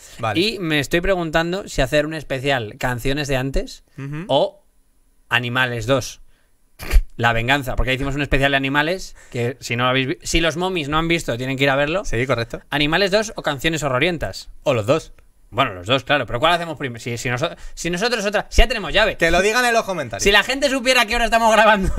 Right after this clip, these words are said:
Speaker 2: <laughs> esto,
Speaker 1: <laughs> Que lo digan en
Speaker 2: que
Speaker 1: los
Speaker 2: lo digan los
Speaker 1: comentarios.
Speaker 2: momis en los comentarios.
Speaker 1: A ver qué prefieren, si animales o canciones, ¿no?
Speaker 2: Sí.
Speaker 1: Vale.
Speaker 2: Bien.
Speaker 1: Tu
Speaker 2: Yo,
Speaker 1: personal experience.
Speaker 2: mi personal experience, yo voy a ser breve. Y además hoy tenemos mucha chicha que,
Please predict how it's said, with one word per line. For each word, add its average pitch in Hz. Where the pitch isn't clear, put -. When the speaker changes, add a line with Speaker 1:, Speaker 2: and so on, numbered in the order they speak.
Speaker 2:
<laughs> -
esto, 254
Speaker 1:
<laughs> -
Que 170
lo 165
digan 214
en 226
Speaker 2:
que 190
Speaker 1:
los 202
Speaker 2:
lo 214
digan 285
los 269
Speaker 1:
comentarios. 202
Speaker 2:
momis 277
en 240
los 220
comentarios. 123
Speaker 1:
A 131
ver 156
qué 165
prefieren, 127
si 139
animales 165
o 202
canciones, 143
¿no? 190
Speaker 2:
Sí. 120
Speaker 1:
Vale. 104
Speaker 2:
Bien. 139
Speaker 1:
Tu 160
Speaker 2:
Yo, 151
Speaker 1:
personal 175
experience. 147
Speaker 2:
mi 156
personal 220
experience, 220
yo 226
voy 233
a 202
ser 135
breve. 95
Y 123
además 240
hoy 254
tenemos 214
mucha 190
chicha 175
que, 131